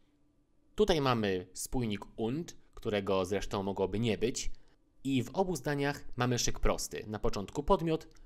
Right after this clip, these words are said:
potem orzeczenie. Tak przy okazji jest to tłumaczenie tego pierwszego zdania, czyli Anna poszła do sklepu, a Katrina czy tam Kasia płacze w firmie.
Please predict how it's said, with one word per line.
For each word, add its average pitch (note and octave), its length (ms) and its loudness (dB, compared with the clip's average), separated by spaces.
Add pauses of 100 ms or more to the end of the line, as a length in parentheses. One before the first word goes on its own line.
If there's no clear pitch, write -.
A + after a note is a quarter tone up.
(140)
potem A2 280 0
orzeczenie. G#2 540 2 (2000)
Tak A2+ 160 -2
przy - 120 0
okazji C#3+ 340 0
jest A2+ 120 -2
to A2+ 80 -2
tłumaczenie A2+ 500 4
tego G2 200 -2
pierwszego A#2 440 -2
zdania, A2+ 280 -2
czyli F#2+ 400 -4
Anna G#2+ 320 -2
poszła - 320 -6
do G#2 100 -4
sklepu, D#3+ 520 -2 (400)
a F3 120 -2
Katrina A#2+ 500 -2
czy - 100 -10
tam E2 200 -6 (100)
Kasia B2 460 0 (240)
płacze G2 320 0
w - 40 -18
firmie. - 420 -8